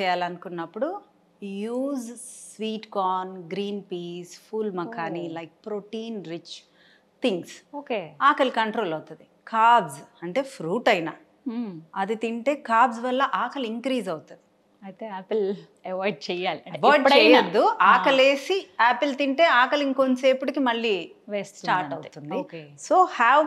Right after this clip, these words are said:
Speaker 1: protein rich foods.
Speaker 2: Hmm.
Speaker 1: గుడ్ ఫ్యాట్స్ ఉండేవి.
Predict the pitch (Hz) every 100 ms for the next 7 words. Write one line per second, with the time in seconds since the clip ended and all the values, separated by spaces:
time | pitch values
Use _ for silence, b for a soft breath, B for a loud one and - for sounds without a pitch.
0 | 311 240 240 269 262 220 202 - - 175
1 | - - 240 208 190 175 165 170 202 202
2 | - 165 156 - 156 147 147 139